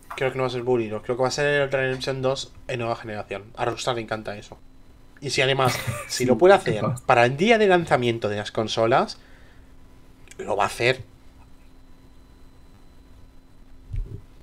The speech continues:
Speaker 2: Entonces, ¿crees que
Speaker 1: Ojalá sea Bully dos, ojalá, ¿eh?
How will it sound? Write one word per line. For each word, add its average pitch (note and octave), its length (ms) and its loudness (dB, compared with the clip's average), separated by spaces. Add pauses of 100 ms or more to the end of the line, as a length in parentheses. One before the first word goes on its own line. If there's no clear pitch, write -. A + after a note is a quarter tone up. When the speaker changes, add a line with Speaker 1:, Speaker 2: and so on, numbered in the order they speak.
(1400)
Speaker 2:
Entonces, G#2 380 0
¿crees B2 280 2
que - 180 0
Speaker 1:
Ojalá F3 280 6
sea A#3 160 6
Bully G#3+ 220 8
dos, C3 280 2
ojalá, C#3 520 4
¿eh? D3+ 160 -4